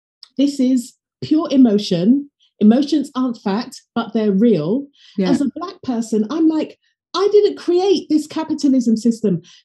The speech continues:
Speaker 1: Capitalism is still on my neck. And when
Speaker 2: Facts.
Speaker 1: you do your research,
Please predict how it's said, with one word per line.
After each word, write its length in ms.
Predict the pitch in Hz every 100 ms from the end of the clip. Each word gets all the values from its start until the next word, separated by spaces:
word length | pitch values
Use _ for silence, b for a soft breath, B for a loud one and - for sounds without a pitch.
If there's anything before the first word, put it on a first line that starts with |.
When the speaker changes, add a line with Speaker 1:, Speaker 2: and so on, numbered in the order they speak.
| -
Speaker 1:
Capitalism 680 | 370 403 392 311 294 277 254
is 260 | 262 -
still 320 | - 320 330 226
on 140 | 240
my 140 | 240 233
neck. 320 | 285 269 - _ _ b b
And 200 | 233 233
when 140 | 254 330
Speaker 2:
Facts. 100 | 311
Speaker 1:
you 240 | 330 339
do 100 | 294
your 300 | 311 269 262
research, 800 | 233 277 311 - 175 180 208 -